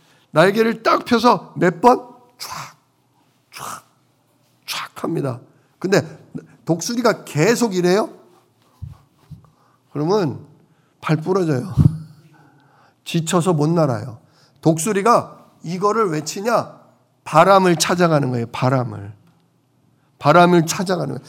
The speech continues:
그래서 바람이 부는 데를 딱 찾아서 자리를 잡으면 날개를 쫙 핍니다.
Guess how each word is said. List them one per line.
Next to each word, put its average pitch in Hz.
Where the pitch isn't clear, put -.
그래서 208
바람이 220
부는 233
데를 247
딱 277
찾아서 240
자리를 240
잡으면 208
날개를 202
쫙 -
핍니다. 190